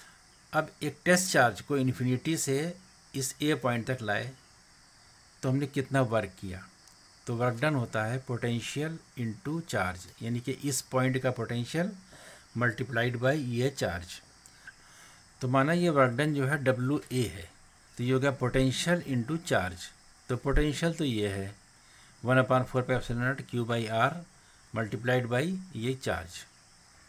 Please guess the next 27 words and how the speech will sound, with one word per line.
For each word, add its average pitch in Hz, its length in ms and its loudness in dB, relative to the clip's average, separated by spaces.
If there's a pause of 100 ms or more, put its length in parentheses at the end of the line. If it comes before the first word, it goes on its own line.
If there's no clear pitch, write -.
(520)
इसी 139 200 2
तरह 165 200 6
हमको 160 220 4
निकालना 135 400 4
है 135 260 2
कि 147 220 -6 (100)
किसी 131 280 -2
test 135 320 0
charge 104 300 2
को - 200 -2
infinity 113 500 -2
से 151 240 -4 (100)
B 127 160 2 (100)
point 117 220 0
तक 113 140 -2
लाने 95 240 -2
में 127 160 -4
कितना 127 320 -2
work 98 280 -2
करना 90 240 -6
पड़ा। - 260 -10 (680)
तो 123 60 0
यहाँ 123 280 4
का 151 80 4
जो 151 120 2
potential 135 540 2
होगा, 143 260 2